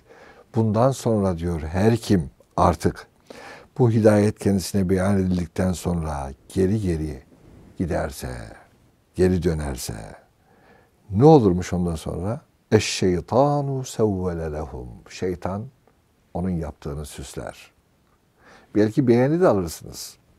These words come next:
Sosyal medyada epey sizi beğenen kişiler çıkabilir.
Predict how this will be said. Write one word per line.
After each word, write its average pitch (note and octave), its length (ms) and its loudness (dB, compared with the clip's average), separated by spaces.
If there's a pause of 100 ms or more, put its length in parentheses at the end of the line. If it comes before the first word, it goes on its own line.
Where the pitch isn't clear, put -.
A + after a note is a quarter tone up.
(720)
Sosyal A#2 500 0 (560)
medyada G#2+ 720 0 (320)
epey A#2+ 300 -2
sizi A2+ 260 -6
beğenen G#2+ 380 0
kişiler G#2+ 380 -6
çıkabilir. A2 640 -6